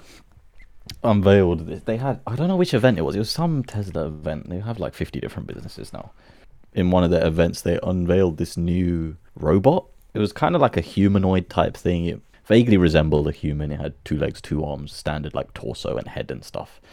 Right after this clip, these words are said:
Uh, and it just walked on stage and did a few waves and did a few, like, cheers with its arms. Uh, <laughs> and then, like, that was it. And people were going mental over it. And someone posted this, someone took, like, took the footage of that event and posted it on Reddit.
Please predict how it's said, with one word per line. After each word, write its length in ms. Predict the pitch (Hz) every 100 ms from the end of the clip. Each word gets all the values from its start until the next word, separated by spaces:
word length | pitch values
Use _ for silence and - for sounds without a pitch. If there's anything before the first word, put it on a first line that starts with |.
| - - _ -
Uh, 60 | 73
and 80 | 73
it 40 |
just 180 | - 78
walked 340 | 73 80 -
on 100 | 78
stage 440 | 71 - 78 76 -
and 160 | - - _ _ _ _
did 140 | 76 78
a 40 |
few 220 | - 80
waves 540 | 76 82 85 85 82 85
and 160 | 80
did 160 | 71 78
a 40 |
few, 240 | 76 - 78
like, 200 | 67 -
cheers 500 | - 80 80 82 -
with 120 | 80
its 120 | - -
arms. 460 | 80 78 76 - _ _ - _ - _
Uh, 340 | 80 76 - - -
<laughs> 140 | - -
and 140 | 85
then, 120 | 85
like, 220 | 82 82 92
that 100 | 90
was 180 | 87 80
it. 280 | 98 - - _ _ _ -
And 160 | - 82
people 240 | 107 101
were 60 | 90
going 220 | 90 78
mental 360 | 82 92 104 87
over 280 | 90 90
it. 180 | 107 - _ _ - - -
And 140 | 85 82
someone 280 | 113 101
posted 400 | - 101 95 90
this, 120 | 82 80
someone 200 | 113 107
took, 180 | 131 - -
like, 220 | 80 80 -
took 160 | -
the 140 | 80 76
footage 420 | - 95 - 73
of 100 | 92
that 140 | 73 80
event 260 | 76 71
and 80 | 80
posted 300 | - 82 -
it 40 | -
on 80 | 76
Reddit. 240 | 71